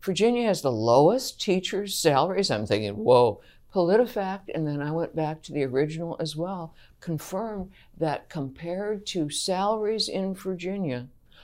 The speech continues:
teachers are paid the lowest relative to the salaries in Virginia than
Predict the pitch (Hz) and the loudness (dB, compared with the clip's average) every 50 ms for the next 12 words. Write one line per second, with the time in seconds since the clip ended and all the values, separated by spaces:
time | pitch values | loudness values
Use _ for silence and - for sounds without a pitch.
0 | - _ - _ _ _ - - 185 185 180 - - 196 196 190 185 - - 117 | -20 _ -20 _ _ _ -2 0 0 0 0 -2 -4 -4 -4 -4 -4 -4 -6 -6
1 | - - - 180 165 160 156 160 151 123 - - 101 98 101 107 110 110 123 151 | -6 -4 0 0 2 2 2 -2 -2 -6 -8 -12 -10 -10 -10 -12 -10 -6 -2 0
2 | 185 190 139 - - - - - - - - - - 104 104 131 139 151 160 156 | 0 0 0 -2 -4 -8 -8 -10 -10 -14 -20 -16 -14 -8 -4 -4 -2 -2 -2 -4
3 | 156 156 160 156 156 156 - - - _ 113 107 - 98 101 - - - 131 151 | -4 -2 -6 -6 -6 -8 -20 -20 -12 _ -10 -10 -8 -10 -8 -6 -4 -2 -2 -2
4 | 170 190 196 202 185 - 185 180 175 - 180 175 160 151 147 143 139 139 135 - | -2 -2 -4 -4 -4 -6 -6 -8 -10 -10 -12 -10 -8 -8 -8 -6 -8 -8 -10 -12
5 | - - - - - - 127 113 - | -16 -20 -20 -20 -10 -8 -8 -8 -8